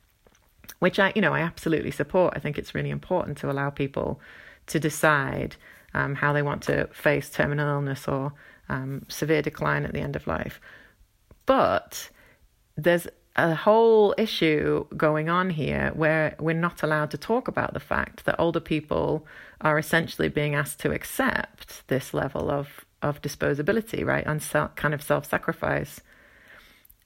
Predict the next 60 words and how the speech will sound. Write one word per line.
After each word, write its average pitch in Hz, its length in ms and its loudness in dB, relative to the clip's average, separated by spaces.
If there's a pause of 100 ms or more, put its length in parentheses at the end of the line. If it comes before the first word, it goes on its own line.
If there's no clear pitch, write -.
And 160 120 2
it's 151 100 -2
become 170 360 2
more 180 160 4
and 175 80 4
more 160 160 2
explicit - 460 0
in - 100 -2
newspapers, 147 800 0
this 143 200 -6
idea 147 400 0
that, 147 140 -2
you 151 80 -4
know, 147 240 0
e-, 165 100 -2
there 151 120 -2
was 143 100 -4
even 151 200 -2
an 147 120 -2
expression, 151 640 -4
I 147 60 -4
think, 147 220 -6
a 147 40 -6
few 151 180 -4
weeks 147 220 -6
ago 139 200 -2
about 151 320 -6
dead 151 320 0
wood, 151 380 0
you 143 60 -4
know, 143 160 -4
this 147 180 -8
idea 143 320 -4
that 147 160 -4
older 151 200 -4
people 147 500 -2 (440)
might 151 280 0
be, 147 400 2
um, 143 540 0
you 160 80 -2
know, 147 340 0
if, 147 240 0
if 151 140 2
we're 156 100 2
going 165 240 2
to - 120 -8
shut - 260 2
down 165 180 2
everything 151 340 -2
to - 80 -12
protect - 380 -4
those 143 240 0
people, 143 460 -2
we're 143 60 -2
going 143 200 -4
to 143 100 -6
ruin 147 300 -2
younger 147 240 -2
people's 135 380 -8
lives. 131 500 -4